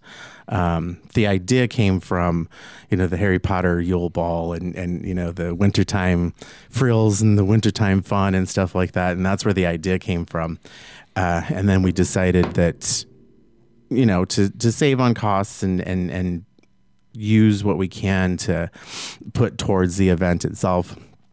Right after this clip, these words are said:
we decided to do it in the club. And then that formed into the, the non-alcohol and, and making it a non-alcohol friendly. And, and, and we thought about it.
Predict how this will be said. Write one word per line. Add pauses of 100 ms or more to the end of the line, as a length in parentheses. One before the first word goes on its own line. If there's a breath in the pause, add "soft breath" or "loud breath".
(280)
we
decided
to
do
it
in
the
club. (540 loud breath)
And
then
that (180)
formed
into
the,
the (120)
non-alcohol
and,
and
making
it
a (420 loud breath)
non-alcohol
friendly.
And,
and, (300 loud breath)
and
we
thought
about
it.